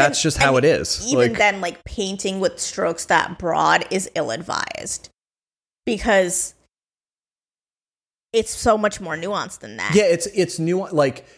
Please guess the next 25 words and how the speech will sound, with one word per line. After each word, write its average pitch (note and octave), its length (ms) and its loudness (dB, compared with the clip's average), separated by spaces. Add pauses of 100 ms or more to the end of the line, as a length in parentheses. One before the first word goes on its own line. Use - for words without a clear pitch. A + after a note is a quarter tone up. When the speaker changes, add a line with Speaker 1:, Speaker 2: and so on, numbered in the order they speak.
(200)
Speaker 1:
conservative, G#3 840 2
conservative F#3 560 0
in D3+ 60 0
the C3 80 -2
sense C#3 320 -4
that, A#2 200 -2
like, G2+ 340 -4 (2000)
Speaker 2:
Well C#3 80 -2
Speaker 1:
you're, D3+ 380 2
like, D3 460 2 (100)
uh, C3+ 280 0 (220)
like, D#3 220 4
being A#3+ 180 2
conservative F#3 680 2
is, B2+ 160 0
like, A#2+ 380 2 (720)
conserving E3 720 2
reality. G#2 600 0 (140)
Like, C#3 180 4
you C#3+ 100 4
want C#3+ 300 0
the C3 80 2
way C3 280 4
things C3+ 380 -2
are G2+ 400 2